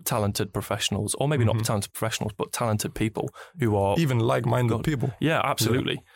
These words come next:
Speaker 1: Um, which I think is great. And so, yeah, you guys,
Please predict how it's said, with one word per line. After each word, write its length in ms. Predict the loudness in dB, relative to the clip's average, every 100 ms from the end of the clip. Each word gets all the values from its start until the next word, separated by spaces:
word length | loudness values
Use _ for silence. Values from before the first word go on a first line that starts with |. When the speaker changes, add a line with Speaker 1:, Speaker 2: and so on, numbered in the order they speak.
| -20 -20 _
Speaker 1:
Um, 420 | 0 2 4 2 -2 _
which 160 | -4 -2
I 40 |
think 140 | 0
is 100 | -2
great. 320 | -2 0 -2 -4 _ -20 -20 _ _ -2
And 160 | 0
so, 440 | 2 2 2 2 0 _ _ -20 -6
yeah, 340 | 0 0 0 -2
you 160 | -2
guys, 560 | 0 2 2 2 0 -2